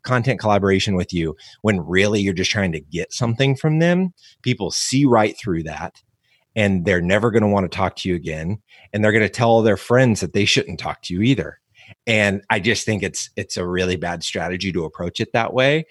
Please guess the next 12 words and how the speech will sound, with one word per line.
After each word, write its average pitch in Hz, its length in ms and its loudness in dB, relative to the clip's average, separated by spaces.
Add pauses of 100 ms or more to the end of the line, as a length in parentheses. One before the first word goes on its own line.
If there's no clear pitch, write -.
(200)
So - 160 0
I 101 140 2
almost 117 340 2
think 101 180 -4
by 92 120 0
you 92 240 0
guys 92 260 2
going 98 460 2
so 101 320 0
altruistic - 720 -4
with 175 140 -2
it 208 260 0